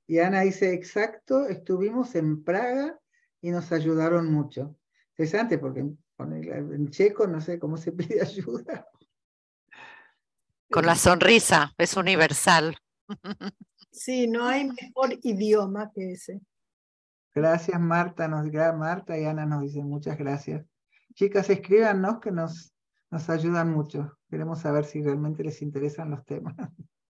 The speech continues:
Speaker 1: Buenísimo.
Speaker 2: Gracias.
Speaker 1: Ok, nos vemos la semana que viene.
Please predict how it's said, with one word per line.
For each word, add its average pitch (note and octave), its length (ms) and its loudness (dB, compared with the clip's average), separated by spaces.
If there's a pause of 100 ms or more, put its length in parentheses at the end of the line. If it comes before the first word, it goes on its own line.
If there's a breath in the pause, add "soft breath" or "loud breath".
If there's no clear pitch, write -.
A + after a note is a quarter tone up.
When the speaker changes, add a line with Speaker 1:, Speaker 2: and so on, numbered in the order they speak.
(1700 soft breath)
Speaker 1:
Buenísimo. D#3+ 760 -6
Speaker 2:
Gracias. - 600 -12 (120)
Speaker 1:
Ok, G#3 220 0 (500)
nos E3+ 180 -6
vemos G3+ 220 -4
la G3+ 80 -2
semana F#3+ 360 -6
que G3+ 100 2
viene. B3 460 2